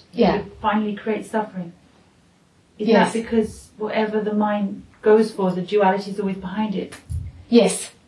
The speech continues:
Speaker 1: Giving
Speaker 2: that's
Speaker 1: it-
Speaker 2: right.
Speaker 1: Mm.
Speaker 2: That's right. Because the, the desire will always go for this outside, the, the common li-, the, the bottom line with desire, this will make me feel complete. Something outside of me will make me feel complete. And that's what desire is.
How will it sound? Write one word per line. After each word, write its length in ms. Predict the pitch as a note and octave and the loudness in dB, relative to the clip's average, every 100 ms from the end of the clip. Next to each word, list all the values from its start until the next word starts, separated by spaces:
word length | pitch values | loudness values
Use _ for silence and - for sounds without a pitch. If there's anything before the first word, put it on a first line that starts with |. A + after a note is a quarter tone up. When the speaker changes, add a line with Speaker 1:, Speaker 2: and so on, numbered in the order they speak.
| - | -12
Speaker 1:
Giving 160 | F#3 | 2
Speaker 2:
that's 160 | G3+ G3+ | 2 4
Speaker 1:
it- 40 | A3 | 4
Speaker 2:
right. 320 | F3 E3+ - F#3 | 4 2 -4 -4
Speaker 1:
Mm. 160 | F#3 F3 - | -4 -4 0
Speaker 2:
That's 220 | F#3+ - | 0 2
right. 260 | F3+ E3 - - _ _ _ - _ _ _ _ _ | 0 0 -6 -10 _ _ _ -20 _ _ _ _ _
Because 400 | A#3 A#3 G3+ F3+ | 4 6 4 2
the, 180 | - G#3+ | 2 2
the 180 | - G3+ G3+ | 4 4 4
desire 540 | G#3 A3 A3+ A3+ A#3+ C4 | 4 4 6 6 6 6
will 180 | A#3+ A3 | 8 8
always 320 | G#3+ G3+ G3+ | 6 6 4
go 180 | A3 G3+ | 2 4
for 160 | G#3 | 4
this 280 | F#3 A#3+ A#3 - | 4 4 4 4
outside, 540 | G#3+ G#3 - - G3 - | 4 2 0 0 0 2
the, 180 | F#3 - - | 0 0 -4
the 60 | |
common 540 | - B3 A#3+ A#3 G3 - | 2 6 6 6 4 0
li-, 340 | G#3 G#3 G3+ G3 | 2 4 4 0
the, 160 | E3+ - - | -4 -4 -4
the 60 | |
bottom 420 | F#3 B3 C4 C4 A#3 | 2 4 6 6 6
line 420 | G#3+ G#3 B3+ C#4 | 6 6 6 4
with 160 | A3+ | 0
desire, 520 | A3+ G3+ G#3+ A3+ C4 - - - | 2 4 6 6 4 -2 -16 0
this 400 | B3+ A#3+ - - - | 4 4 2 -6 -2
will 100 | G3+ | 4
make 200 | G3 G3 | 6 6
me 80 | F#3 | 2
feel 220 | - F3+ | 2 0
complete. 540 | - F3 - E3+ - - _ | 0 -4 -4 -4 -6 -12 _
Something 360 | - A#3 B3 A#3+ | 2 6 6 6
outside 500 | A#3 B3+ - G#3 G3 | 4 4 4 4 4
of 80 | F#3 | 4
me 120 | F3+ | 4
will 100 | F3+ | 4
make 220 | F3 F3+ | 2 0
me 80 | E3+ | -2
feel 180 | F3+ F3 | -4 -6
complete. 480 | E3 - - - - _ - | -8 -8 -8 -10 -14 _ -6
And 120 | F#3 | 2
that's 220 | F#3 F#3+ G#3 | 2 2 0
what 100 | G3+ | 4
desire 400 | G#3 G3+ F3+ D#3 | 6 6 6 6
is. 280 | C#3+ - | 2 -4